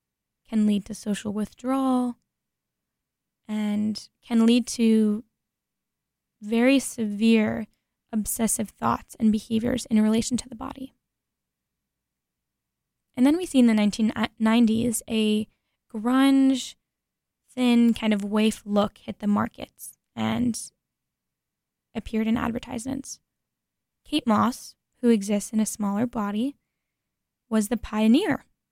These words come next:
of this body shape. And one of her most famous quotes is,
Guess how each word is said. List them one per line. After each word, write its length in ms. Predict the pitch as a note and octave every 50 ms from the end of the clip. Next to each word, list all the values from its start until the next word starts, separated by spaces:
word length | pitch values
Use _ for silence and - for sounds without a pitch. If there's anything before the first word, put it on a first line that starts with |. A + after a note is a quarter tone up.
| _ _ -
of 120 | A3 G3+
this 200 | G3+ G#3+ G3 -
body 260 | - G#3+ A3 A3 A3+
shape. 320 | G#3 - - B3+ B3+ B3 _ _ _ _ _ _ _ _ -
And 560 | A3+ G#3+ G#3+ G#3+ G#3 G#3+ G#3 G#3+ G#3 - - _ _ _ _ _ _ _ _ _ _ _ _
one 260 | - G#3+ A3 A3+ A#3
of 160 | B3 B3 A3+ -
her 160 | - A3+ A3+
most 380 | A3 A3 A3 A3 G#3 - - -
famous 420 | - - A3+ A3 G#3+ G#3+ G#3 -
quotes 500 | - _ - C#4+ C#4 B3+ A#3+ - - - -
is, 460 | A3+ G3+ G3+ G3+ G#3 G#3+ G#3+ - -